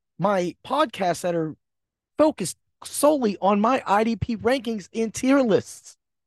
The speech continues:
And I just gave you another player, which means, you know, the Steelers are probably gonna have a good defense 'cause they got another guy, of course, at the next level that can definitely bring the pain too, right? And, but you'll have to listen to the next podcast for that.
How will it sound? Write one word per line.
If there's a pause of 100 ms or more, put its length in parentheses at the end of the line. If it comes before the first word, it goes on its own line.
(260)
And
I
just
gave
you
another
player,
which
means,
you
know,
the
Steelers
are
probably
gonna
have
a
good
defense (280)
'cause
they
got
another
guy,
of
course,
at
the
next
level (280)
that
can
definitely
bring
the
pain
too, (340)
right?
And,
but
you'll
have
to
listen
to
the
next
podcast
for
that.